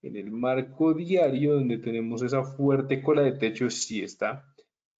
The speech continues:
Está interesante este activo con esa cola de techo, el fallo en H cuatro, la super mega verticalidad. No sé si el patrón en una hora, pero un, en un buen patrón de máximo menor en quince minutos podría funcionar.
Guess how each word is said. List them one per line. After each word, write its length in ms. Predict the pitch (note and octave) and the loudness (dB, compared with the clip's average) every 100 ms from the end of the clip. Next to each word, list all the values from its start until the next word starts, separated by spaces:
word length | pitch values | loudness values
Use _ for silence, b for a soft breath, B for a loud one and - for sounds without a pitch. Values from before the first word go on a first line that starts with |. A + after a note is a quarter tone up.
| _ _ | _ _
Está 140 | - | -2
interesante 560 | B2+ B2+ A3 - B2 C#3 | 0 2 2 2 -2 -2
este 120 | C#3+ | -2
activo 320 | C#3+ D#3 D#3 | -4 0 -2
con 140 | C#3 C#3 | 0 -2
esa 180 | B2 B2 | -2 -2
cola 220 | C#3 C#3 | 0 2
de 140 | C#3 | 0
techo, 580 | C#3 E3 D#3+ D#3 - E3 | 0 0 0 -2 -2 0
el 160 | E3 C#3 | 0 -2
fallo 420 | - C3 B2+ C3 | 0 2 0 -2
en 80 | C3+ | -2
H 320 | C3+ D3 C#3 | -4 -6 -8
cuatro, 460 | - E3+ E3 E3 | -2 0 0 -4
la 200 | D#3+ D3 B2 | 0 0 0
super 320 | B2+ - A#2+ | -6 -10 -12
mega 420 | A#2 A#2 A2+ A2 | -10 -12 -6 -4
verticalidad. 840 | A2+ A2 - - A2+ A#2 C3 D3+ - _ _ _ _ _ _ _ - | -4 -6 -10 -8 -6 -2 -2 -2 -10 _ _ _ _ _ _ _ -12
No 480 | D#3 C#3+ C#3+ D#3 E3+ | -6 -2 0 2 2
sé 160 | A#3+ | 0
si 240 | A#3 B3 B3 | 2 2 2
el 120 | B3 | 2
patrón 440 | B3 A#3+ A#3 A#3 | 0 2 2 2
en 100 | A#3+ | 0
una 240 | A#3+ A#3 A3 | 2 4 4
hora, 380 | F#3+ E3 A2 - | 4 4 2 0
pero 160 | A#2+ | 0
un, 420 | B2 D3 F3 G3+ - | 0 -2 -6 -8 -4
en 240 | G3 F#3+ | -2 -2
un 240 | F#3+ G#3+ G#3 | 0 0 2
buen 280 | A#3 A#3+ A3+ | 2 2 2
patrón 680 | A#3+ A#3+ A3+ F3+ A2+ - _ _ | 0 4 2 2 0 -8 _ _
de 140 | C3 | -6
máximo 420 | C#3 C#3+ - F#3+ | -2 -2 -2 -2
menor 240 | F#3+ C#3+ C3+ | 0 0 0
en 120 | D3 | -2
quince 300 | D#3+ F3+ G3 | -8 -10 -8
minutos 460 | F#3+ D3 D3 C#3 - | -6 -6 -6 -10 -8
podría 320 | C3+ A#2+ A2 | -6 -2 -4
funcionar. 460 | - B2 G#2 - | -4 -16 -18 -20